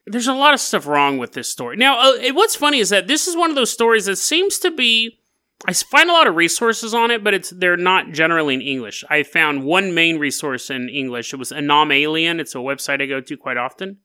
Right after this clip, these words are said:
And the rest of the resources obviously were in Russian. So I had to run a Russian translation on it. And they were hilarious to read. I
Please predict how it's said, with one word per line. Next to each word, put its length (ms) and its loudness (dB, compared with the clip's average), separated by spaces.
And 460 2
the 80 0
rest 300 2
of 160 0
the 80 -2
resources 580 -2
obviously 640 -2
were 320 -6
in 180 -6
Russian. 420 -4
So 120 -6
I 60 4
had 80 4
to 80 0
run 160 0
a 80 0
Russian 340 0
translation 680 -4
on 160 -6
it. 160 -10
And 120 -6
they 140 4
were 240 2
hilarious 760 0
to 120 -12
read. 200 0
I 220 4